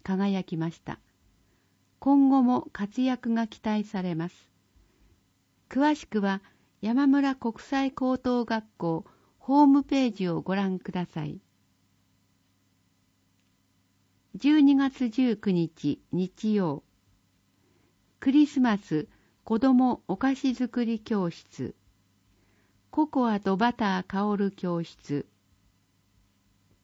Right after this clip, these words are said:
北坂戸公民館で小学三年生から六年生を対象にクリスマス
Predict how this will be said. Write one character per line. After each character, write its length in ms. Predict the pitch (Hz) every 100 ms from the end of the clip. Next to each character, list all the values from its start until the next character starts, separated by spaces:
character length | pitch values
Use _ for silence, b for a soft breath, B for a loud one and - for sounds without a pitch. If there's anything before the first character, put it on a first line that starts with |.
| _ _ _ _ - -
北 240 | - 285
坂 280 | 294 285 277
戸 140 | 277
公 240 | 269 262 254
民 240 | 254 233
館 300 | 202 180 170
で 220 | 165 170 b b b
小 280 | - - 285
学 220 | 277 277 -
三 320 | - 262 247
年 220 | 254 226
生 240 | - 190
か 160 | 180 165
ら 180 | 165 175 b b
六 260 | 190 214 262
年 240 | 285 285
生 300 | 262 196 185
を 160 | 165 165
対 260 | - 202
象 280 | 202 196 185
に 240 | 175 180 190 b b b b b
ク 100 | 262
リ 160 | 247 294
ス 120 | 269
マ 180 | 254 220
ス 300 | - 156